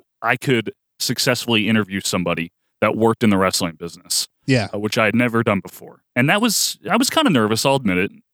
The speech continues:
Speaker 1: I don't know if it comes across on the show. That was April of two thousand seventeen. So it's about a year ago. And, uh, we were only about six months into the show.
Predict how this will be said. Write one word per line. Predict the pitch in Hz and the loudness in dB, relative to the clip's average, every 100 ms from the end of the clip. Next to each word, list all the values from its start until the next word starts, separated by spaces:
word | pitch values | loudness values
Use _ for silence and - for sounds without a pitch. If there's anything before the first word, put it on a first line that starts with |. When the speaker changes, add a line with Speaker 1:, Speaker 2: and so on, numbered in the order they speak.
| _ | _
Speaker 1:
I | 123 | -4
don't | 113 | 0
know | 117 | 0
if | 120 | 0
it | |
comes | - 127 | -2 0
across | 120 131 117 113 | 0 0 0 0
on | |
the | 104 | -2
show. | 127 117 | 2 2
That | 160 | 2
was | 147 | 0
April | 139 151 139 117 | 0 2 2 2
of | - | 0
two | - | 0
thousand | 117 110 104 | 2 2 0
seventeen. | - 101 90 - 98 85 _ _ _ _ | -2 -2 -2 -4 -4 -4 _ _ _ _
So | - | -4
it's | 113 | 0
about | 143 135 | 0 0
a | |
year | 127 143 127 | 0 0 0
ago. | 101 85 85 - _ _ - | 0 0 -2 -6 _ _ -2
And, | 104 101 98 | 2 2 2
uh, | 92 92 | 0 0
we | 117 | 0
were | 127 | 2
only | 123 123 | 2 2
about | 110 104 | 0 -2
six | - 131 - | -2 -2 0
months | 120 107 | -2 0
into | 117 104 | 0 0
the | |
show. | 92 - 147 98 | -2 0 2 0